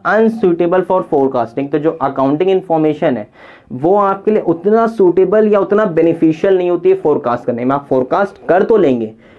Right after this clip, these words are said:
मगर मेन चीज़ याद रखिएगा, उसकी कोई गारंटी नहीं होती है कि आपने फ्यूचर में ये प्राइस फिक्स कर ली, ये कॉस्ट फिक्स कर ली, इतना सामान आप बनाएंगे, इतनी क्वांटिटी होगी और इतनी, इतनी आपकी सेल हो जाएगी। आपने अपने हिसाब से ये सब डिसीजन ले लिया, मगर actually ऐसा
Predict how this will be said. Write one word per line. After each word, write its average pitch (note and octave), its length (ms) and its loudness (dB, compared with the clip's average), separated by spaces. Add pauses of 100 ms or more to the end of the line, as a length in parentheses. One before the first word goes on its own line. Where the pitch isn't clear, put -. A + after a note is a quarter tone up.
(120)
मगर D3 220 0
मेन D#3 340 2
चीज़ G#3 180 -2
याद F#3+ 120 2
रखिएगा, F#3 340 -2
उसकी F#3+ 280 -4
कोई G3+ 200 -2
गारंटी C#3 560 2
नहीं C#3 140 4
होती A2 220 -8
है G#2 100 -16 (340)
कि C#3+ 60 0
आपने C#3+ 260 0
फ्यूचर D#3+ 400 2
में F3 100 4
ये E3+ 140 4
प्राइस E3 440 0
फिक्स E3+ 180 -4
कर E3 120 2
ली, D#3 220 0 (360)
ये D3 120 2
कॉस्ट D3 380 -2
फिक्स E3+ 220 -2
कर E3 140 2
ली, D#3+ 240 4
इतना D3+ 240 0
सामान D#3 300 0
आप D#3 100 0
बनाएंगे, D3 440 0
इतनी D3+ 240 0
क्वांटिटी C#3+ 480 0
होगी D#3 320 0
और E3+ 100 0
इतनी, D#3 280 0
इतनी D#3+ 220 2
आपकी E3 240 0
सेल E3 260 2
हो D3 180 2
जाएगी। A2+ 300 -4 (320)
आपने B2+ 260 -2
अपने D#3 160 0
हिसाब E3 240 0
से E3 120 0
ये D#3+ 100 2
सब D#3 180 -2
डिसीजन D#3 380 0
ले D3 140 2
लिया, D#3+ 180 2
मगर D#3 280 2
actually E3+ 360 -2
ऐसा E3+ 200 0